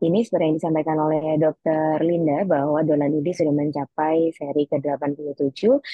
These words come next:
Dan pada kesempatan kali ini juga kita akan membahas mengenai polineuropati. Namun sebelum itu, mari kita sapa terlebih dahulu narasumber kita. Yang pertama di sini ada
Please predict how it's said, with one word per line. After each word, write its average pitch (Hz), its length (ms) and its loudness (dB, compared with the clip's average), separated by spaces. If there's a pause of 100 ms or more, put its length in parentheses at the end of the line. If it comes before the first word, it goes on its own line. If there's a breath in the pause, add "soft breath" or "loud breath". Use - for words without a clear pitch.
(180 loud breath)
Dan 190 160 2
pada 180 160 0
kesempatan 170 400 -2
kali 156 240 0
ini 156 160 -2
juga 180 320 -2
kita 156 160 -4
akan 156 240 -4
membahas 151 480 -2
mengenai 147 480 -2
polineuropati. 139 1040 -4 (320 loud breath)
Namun 170 320 4
sebelum 160 320 2
itu, 220 320 4
mari 175 240 4
kita 147 240 -2
sapa 147 400 -2
terlebih 151 480 0
dahulu 165 480 2
narasumber 175 720 0
kita. 160 400 -4
Yang 247 160 0
pertama 160 320 -6
di 156 160 -4
sini 160 240 -2
ada 160 400 -2